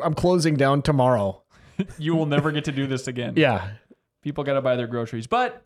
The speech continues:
Speaker 2: he's redeemed a little bit 'cause he comes back and he tries to let the guy know that the statues have been bought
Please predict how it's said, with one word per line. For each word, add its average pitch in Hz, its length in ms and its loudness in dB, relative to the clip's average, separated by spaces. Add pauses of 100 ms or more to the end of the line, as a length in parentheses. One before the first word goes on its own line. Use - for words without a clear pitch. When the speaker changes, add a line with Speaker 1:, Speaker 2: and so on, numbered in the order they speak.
(140)
Speaker 2:
he's 175 140 -8
redeemed 214 220 -6
a 202 40 -4
little 233 160 -2
bit 196 120 -4
'cause 175 80 -4
he 143 60 -6
comes 165 220 -4
back 156 320 -2
and 151 80 -8
he 143 80 -8
tries 139 340 -4
to 131 300 -4 (380)
let 135 180 -4
the 123 60 -8
guy 120 180 -2
know 135 440 -2
that 127 140 -10
the 113 60 -20
statues 123 300 -8
have 123 100 -6
been 110 100 -8
bought 123 460 -2